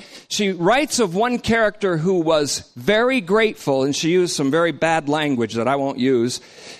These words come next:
but she looked at the whites and the blacks in her region, and she said, "I'm glad I'm not like them and them."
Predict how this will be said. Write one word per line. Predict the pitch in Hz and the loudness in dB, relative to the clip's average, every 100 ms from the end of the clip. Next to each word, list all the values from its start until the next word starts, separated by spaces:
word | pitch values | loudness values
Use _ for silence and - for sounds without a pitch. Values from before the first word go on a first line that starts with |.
| - | -4
but | 139 | -2
she | - 165 | 0 0
looked | 202 208 | 0 -2
at | 190 - | -4 -2
the | 156 | -2
whites | 151 185 214 - | 0 0 0 -2
and | 190 156 | -4 -2
the | |
blacks | 135 170 180 175 - | 0 0 0 -2 -4
in | 151 | -4
her | 147 156 | -2 0
region, | 151 156 143 151 | 2 0 0 -2
and | 139 | -2
she | 147 135 | -2 -2
said, | 156 143 | 0 0
"I'm | 131 | -2
glad | 131 151 170 160 | 0 2 2 2
I'm | 143 | 0
not | 139 139 123 | 0 -2 -2
like | 127 113 - - | -2 -2 -8 -10
them | 110 151 143 113 120 - | -2 0 0 -2 -4 -2
and | 113 120 110 | -2 -2 -2
them." | 117 123 98 82 - | -2 0 -2 -6 -20